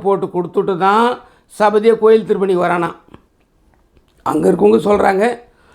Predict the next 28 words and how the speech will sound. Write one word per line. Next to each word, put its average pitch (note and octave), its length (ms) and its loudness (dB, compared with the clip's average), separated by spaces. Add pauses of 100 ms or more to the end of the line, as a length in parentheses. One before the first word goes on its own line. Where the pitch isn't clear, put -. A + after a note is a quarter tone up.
(120)
இருபத்தோரு G#3 560 2
அதிசயங்களை G#3+ 460 2
கொடுத்துட்றாங்க. F#3 520 0 (720)
அந்த G#3 200 2 (1120)
க-, F#3+ 240 2
கைடு A3+ 300 4 (120)
சொல்லுவாரு, G3 500 2 (420)
அந்த G3 220 -4
இருபத்தோரு G3+ 440 4
அதிசயங்களும் A3+ 500 2
கொஞ்சம் G3+ 240 2
நல்லா F#3+ 180 4 (300)
வித்தியாசமா F#3+ 540 -2
தான் F#3 120 2 (120)
இருக்கும், F#3+ 400 0 (520)
நீங்க E3 240 -2
போய் G#3+ 280 4
பார்த்தீங்கன்னா G3 580 0
தெரியும். F#3 340 0
அப்படியெல்லாம் G3 500 2
ஒரு A3 140 0
கோயில் G#3 360 -2
கட்டடக்கலை, F#3 560 -2 (720)
ஒரு F#3 160 2
அற்புதமான G#3 600 2
ஒரு G3+ 180 4 (140)
ம-, F3+ 220 2
ஒரு F3 160 0